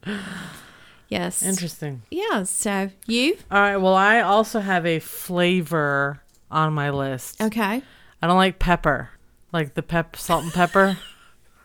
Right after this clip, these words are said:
Speaker 2: And my husband hates it because he will
Speaker 1: Everybody.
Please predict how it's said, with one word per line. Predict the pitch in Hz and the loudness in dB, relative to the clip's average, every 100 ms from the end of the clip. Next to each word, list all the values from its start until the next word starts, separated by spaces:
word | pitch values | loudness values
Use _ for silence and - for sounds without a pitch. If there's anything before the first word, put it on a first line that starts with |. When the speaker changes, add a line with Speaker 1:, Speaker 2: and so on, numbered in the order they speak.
| _ _ _ - - - - - | _ _ _ -20 -16 -16 -16 -10
Speaker 2:
And | - 185 180 175 175 175 170 - | 2 6 6 6 4 4 -2 -4
my | 180 175 | -2 4
husband | 202 190 202 | 4 4 0
hates | 185 208 214 185 | 4 4 4 2
it | 165 - - | 0 -2 -4
because | 190 175 185 175 170 165 165 165 - - - _ _ _ _ | -2 0 4 6 6 4 2 -2 -8 -18 -20 _ _ _ _
he | - 214 233 | -2 4 4
will | 208 185 180 170 _ | 4 2 0 -6 _
Speaker 1:
Everybody. | 233 226 254 233 240 233 226 214 - - | 6 8 6 6 6 6 0 -4 -8 -14